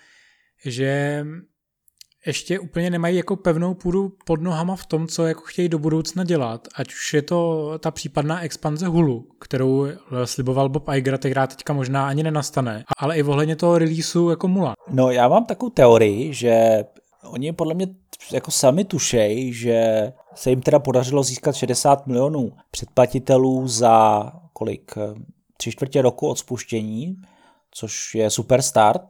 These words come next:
Speaker 2: a, a vlastně ty predikce, které původně měli, byly, že takového čísla dosáhnou třeba za rok, rok a půl až dva.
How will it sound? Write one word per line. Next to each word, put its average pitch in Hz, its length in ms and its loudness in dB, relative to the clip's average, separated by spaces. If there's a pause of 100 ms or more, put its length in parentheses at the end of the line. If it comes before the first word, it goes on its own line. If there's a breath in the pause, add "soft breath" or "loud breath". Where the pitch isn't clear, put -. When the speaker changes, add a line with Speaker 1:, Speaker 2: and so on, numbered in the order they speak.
(200)
Speaker 2:
a, 104 400 0 (1080 soft breath)
a 117 360 -14
vlastně 113 360 -8
ty 113 100 -6
predikce, 117 600 0
které 117 260 -4
původně 120 420 -2
měli, 110 440 0
byly, 110 300 -2
že 113 120 -2
takového 113 320 0
čísla 117 280 -6
dosáhnou 110 480 0
třeba 110 300 -6
za 104 360 -2
rok, 110 240 -4
rok 113 180 -6
a 107 60 -4
půl - 240 -6
až 110 100 -4
dva. 107 360 0